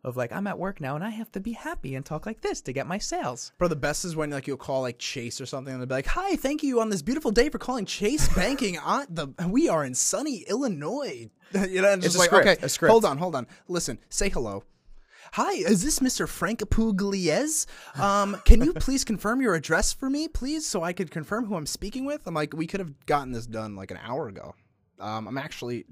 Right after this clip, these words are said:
Speaker 2: two years older since I've called you."
Speaker 1: Ah.
Speaker 2: And fuck you. Um, but basically what I'm trying to say here is there's no reason to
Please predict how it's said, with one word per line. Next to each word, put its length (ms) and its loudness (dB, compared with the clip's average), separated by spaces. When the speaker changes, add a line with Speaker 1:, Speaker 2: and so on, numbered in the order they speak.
Speaker 2:
two 200 -8
years 320 -4
older 460 -10
since 240 -10
I've 140 -8
called 360 -6
you." 100 -10
Speaker 1:
Ah. 240 2
Speaker 2:
And 300 -6
fuck 240 -12
you. 280 -10
Um, 260 2
but 200 2
basically 500 2
what 180 -2
I'm 80 -4
trying 180 -6
to 40 -10
say 160 -8
here 240 -10
is 320 -8
there's 200 2
no 100 -6
reason 380 -6
to 540 -8